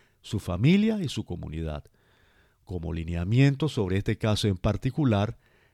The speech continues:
la Iglesia indica que estamos obligados a evitar el uso de vacunas que se basan en líneas celulares fetales abortadas, a menos que estemos en grave peligro. Y es ahí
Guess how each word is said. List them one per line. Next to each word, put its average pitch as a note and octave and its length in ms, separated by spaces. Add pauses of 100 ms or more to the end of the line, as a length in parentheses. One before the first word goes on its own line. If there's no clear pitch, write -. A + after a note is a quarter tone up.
(120)
la G2 220
Iglesia C#3 580
indica A2 600
que - 100
estamos F#3 840
obligados C#3+ 880
a G#2+ 100
evitar C3 640
el G#2 240
uso D#3 300
de C3 100
vacunas E3 720
que G2+ 160
se F2+ 180
basan C3 640
en F2+ 300
líneas C#3+ 400
celulares A#2+ 800 (320)
fetales D3+ 800
abortadas, G#2 920 (640)
a C3 140
menos E3+ 720 (120)
que - 80
estemos B2+ 420
en F#2+ 80
grave A2 260
peligro. E2+ 520 (400)
Y F2 180
es F#2+ 100
ahí A#2+ 480